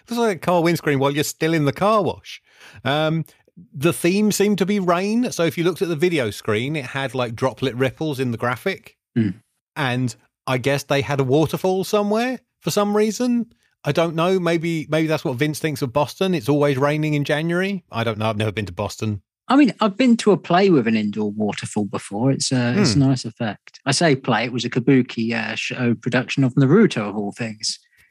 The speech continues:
Speaker 1: <laughs>
Speaker 2: Which is one of those, "Well, that's happening. I'm near it. I'm going."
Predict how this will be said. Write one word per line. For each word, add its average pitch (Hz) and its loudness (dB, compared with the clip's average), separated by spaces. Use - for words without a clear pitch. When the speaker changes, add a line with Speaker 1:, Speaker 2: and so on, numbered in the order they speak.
Speaker 1:
<laughs> - -4
Speaker 2:
Which 147 2
is 139 0
one 135 2
of 135 2
those, 127 2
"Well, 139 4
that's 190 2
happening. 147 2
I'm 160 4
near 135 4
it. - -4
I'm 123 0
going." 110 -2